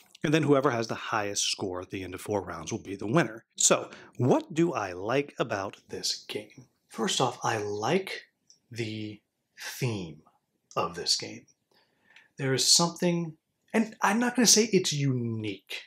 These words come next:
to be playing the crowd and kind of just influencing the fighters. I'm sure there's other gladiatorial games that are like that, but it's not a common theme. And for me, that is fun. That is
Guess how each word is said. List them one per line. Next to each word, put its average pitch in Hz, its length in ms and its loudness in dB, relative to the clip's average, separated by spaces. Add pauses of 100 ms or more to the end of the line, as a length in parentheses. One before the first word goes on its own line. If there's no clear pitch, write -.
(220)
to 113 60 -14
be 107 100 -8
playing 127 520 2
the 110 80 -4
crowd 101 920 4 (340)
and 101 240 -2
kind 104 160 -4
of 104 60 -10
just - 260 -6
influencing 113 540 -2
the 95 60 -8
fighters. 98 360 0
I'm 131 80 -2
sure 143 240 2
there's 131 160 6
other 110 360 0
gladiatorial 113 800 2
games 104 320 -6
that 101 100 0
are 98 100 -2
like 95 320 -2
that, 101 280 -2 (1120)
but 151 240 -2 (520)
it's 185 220 4
not 240 160 8
a 202 160 6
common 107 800 2 (340)
theme. 107 520 -4 (420)
And 139 400 0
for 143 160 -2
me, 175 580 2 (220)
that 165 320 2
is 135 500 -6
fun. - 520 -4 (100)
That 143 180 2
is 156 220 0